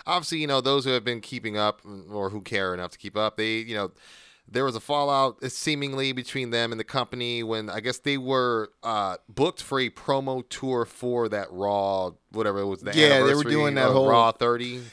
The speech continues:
Speaker 2: Yeah, they, they, they were a
Speaker 1: And
Speaker 2: little
Speaker 1: then
Speaker 2: outspoken about how the women were represented on that show as
Speaker 1: Yeah,
Speaker 2: well.
Speaker 1: yeah,
Speaker 2: So
Speaker 1: but
Speaker 2: there was
Speaker 1: because,
Speaker 2: that.
Speaker 1: because
Speaker 2: I don't know if
Speaker 1: they
Speaker 2: it's
Speaker 1: were
Speaker 2: related, but
Speaker 1: in, they were doing the promo tour, and then they were invi-, they were supposed to be there advertised for the show, but when they got there, they said, "We don't have anything for you." So then that's,
Speaker 2: Uh,
Speaker 1: that's when
Speaker 2: and
Speaker 1: they
Speaker 2: it's like they go through the travel and all
Speaker 1: Yeah,
Speaker 2: that.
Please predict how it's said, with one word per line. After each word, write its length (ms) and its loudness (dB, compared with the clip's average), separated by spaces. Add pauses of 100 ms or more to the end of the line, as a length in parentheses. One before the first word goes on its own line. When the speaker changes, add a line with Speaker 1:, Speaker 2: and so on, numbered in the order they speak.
Speaker 2:
Yeah, 100 2
they, 220 4
they, 220 6
they 120 6
were 60 6
a 60 8
Speaker 1:
And 80 4
Speaker 2:
little 120 6
Speaker 1:
then 140 6
Speaker 2:
outspoken 500 2
about 320 4
how 160 2
the 80 0
women 300 -2
were 100 2
represented 500 -2
on 140 -2
that 140 -8
show 260 0
as 80 0
Speaker 1:
Yeah, 80 6
Speaker 2:
well. 180 4
Speaker 1:
yeah, 220 6
Speaker 2:
So 140 4
Speaker 1:
but 40 4
Speaker 2:
there 100 4
was 180 2
Speaker 1:
because, 300 4
Speaker 2:
that. 80 0
Speaker 1:
because 540 -2 (200)
Speaker 2:
I 80 6
don't 60 4
know 80 4
if 40 -2
Speaker 1:
they 140 6
Speaker 2:
it's 80 2
Speaker 1:
were 380 4
Speaker 2:
related, 400 -6
but 80 -18
Speaker 1:
in, 60 -18
they 140 0
were 140 -4
doing 260 -6
the 80 -2
promo 400 -4
tour, 540 -2 (420)
and 180 -4
then 120 -2
they 100 0
were 240 0
invi-, 340 0
they 80 -2
were 80 -2
supposed 360 -2
to 40 -10
be 160 -6
there 160 -2
advertised 640 2
for 80 -8
the 100 -10
show, 380 0
but 120 -4
when 120 -6
they 80 -6
got 240 -2
there, 80 -6
they 140 -6
said, 200 -6
"We 80 -8
don't 140 -8
have 220 -6
anything 280 -16
for 200 -20
you." 120 -20
So 120 -14
then 200 -10
that's, 240 2
Speaker 2:
Uh, 360 0
Speaker 1:
that's 260 2
when 100 -4
Speaker 2:
and 60 -2
Speaker 1:
they 60 0
Speaker 2:
it's 80 -2
like 160 0
they 80 0
go 160 2
through 140 2
the 40 4
travel 480 -4
and 100 -2
all 140 0
Speaker 1:
Yeah, 200 4
Speaker 2:
that. 20 4